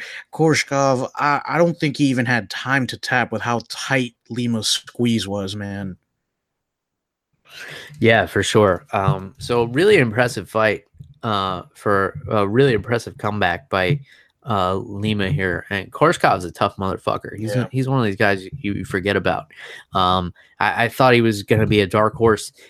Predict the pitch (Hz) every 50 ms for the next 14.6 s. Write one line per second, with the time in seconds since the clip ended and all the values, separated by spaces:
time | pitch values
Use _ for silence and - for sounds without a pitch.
0 | _ _ - 104 104 95 - 107 98 98 - - 104 95 92 - 107 104 104 95
1 | 90 85 - 92 90 87 - _ - - 95 90 90 87 85 90 - - 135 92
2 | 90 90 92 - - - 101 95 90 92 90 87 90 90 87 - 92 92 90 -
3 | 87 87 90 90 87 113 147 123 113 104 - - - - - - - - - -
4 | 127 120 123 123 131 147 170 170 160 127 - - _ _ _ _ _ - 80 -
5 | 123 143 156 170 170 180 143 - - - 139 127 123 120 120 113 120 107 - 123
6 | 120 120 113 - 131 123 117 110 - 113 107 113 - - - 117 - 123 117 117
7 | 113 113 - _ - - 113 107 104 101 101 101 98 98 95 - - - 117 117
8 | 113 117 117 - 113 117 120 120 123 123 120 107 117 120 120 123 120 113 104 -
9 | _ _ - - - - - - - - 117 110 101 120 - 117 117 117 120 107
10 | - - 123 117 - 110 101 95 90 - _ - - - 104 98 95 98 98 101
11 | 101 98 - 120 117 - 147 151 151 - _ _ _ - 120 120 - - - 135
12 | 120 113 113 - - 110 110 110 - - - - 123 120 120 - 127 113 113 113
13 | 110 - - 107 104 98 101 104 104 98 92 87 92 104 110 113 120 127 - -
14 | 123 117 113 113 104 104 104 104 98 98 -